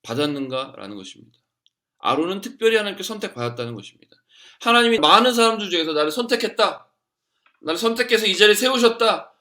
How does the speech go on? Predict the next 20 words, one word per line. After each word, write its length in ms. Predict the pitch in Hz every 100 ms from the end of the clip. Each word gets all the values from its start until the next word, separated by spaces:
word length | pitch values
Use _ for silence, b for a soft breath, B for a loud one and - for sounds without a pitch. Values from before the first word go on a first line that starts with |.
| _ _
라는 520 | 139 170 196 127 - _ _ _ -
그 120 | 175
사역자의 640 | - 254 240 240 226 226
분명한 480 | 226 185 208 220 208
부르심이 400 | 208 170 165 165 139
있어야 260 | 120 - 139
한다는 240 | 120 123
것입니다. 340 | 98 - _ _ -
그리고 200 | 113 151
하나님 320 | 180 185 165
앞에서 340 | 151 151 151
연약한 460 | 123 135 139 139 131
죄인들을 440 | 120 120 120 120
대표하기 540 | 117 104 139 123 117 101
위해서 580 | 90 - 104 90 - _ _
부르심을 520 | - 151 170 180 180 165
받은 280 | 113 131
것이 260 | 120 117 123
대제사장직이라는 880 | 107 117 110 104 107 92 92 95 117
것입니다. 400 | - - _